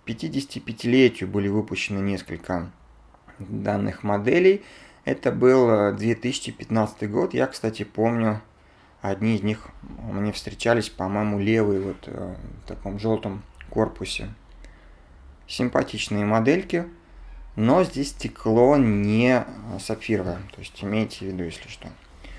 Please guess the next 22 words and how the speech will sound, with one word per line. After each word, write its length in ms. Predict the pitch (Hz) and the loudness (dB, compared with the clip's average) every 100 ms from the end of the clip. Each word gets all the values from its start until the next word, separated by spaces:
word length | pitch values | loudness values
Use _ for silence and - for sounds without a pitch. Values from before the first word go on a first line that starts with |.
| - - - - - - - - - - | -16 -16 -16 -16 -18 -20 -20 -20 -20 -8
Мультикалендарные 1300 | 107 143 202 - 165 - 135 139 131 131 117 107 101 | 0 2 2 -2 -4 2 6 8 10 10 8 4 0
Ориенты. 640 | 101 98 113 139 131 117 - - - | 0 0 0 0 0 -2 -6 -20 -2
И 140 | 131 | 4
это, 220 | 151 156 | 4 6
обратите 500 | 139 135 139 151 - | 4 4 2 -2 0
внимание, 560 | 127 123 131 156 156 143 | 2 4 4 4 2 0
Ориент 420 | - 120 117 131 135 | 0 0 2 2 0
Стар. 400 | - 135 123 104 | 2 4 6 4
То 120 | 104 | -4
есть 180 | 101 - | -8 -8
это 180 | 110 | -4
не 160 | 110 117 | 0 0
просто 460 | 113 113 131 - - | 0 2 2 0 -4
Ориенты. 680 | - 135 139 120 101 - - - - - - _ | 0 2 4 2 0 -6 -18 -20 -20 -20 -20 _
Это 220 | 117 113 | -4 -2
именно 540 | 127 - 117 135 139 117 | -2 0 0 2 2 2
Звезда 420 | 107 107 110 117 | -2 0 4 6
Востока, 520 | 104 - 117 143 - | 4 0 -2 -2 -2
премиальная 640 | - 110 107 110 123 113 104 | -4 0 4 4 4 2 0
линейка 500 | 98 101 113 127 123 | -2 0 -2 -2 -4
из 300 | - 98 98 | -6 -8 -8
Японии. 640 | 98 - 113 98 90 85 | -10 -6 -2 -2 -4 -8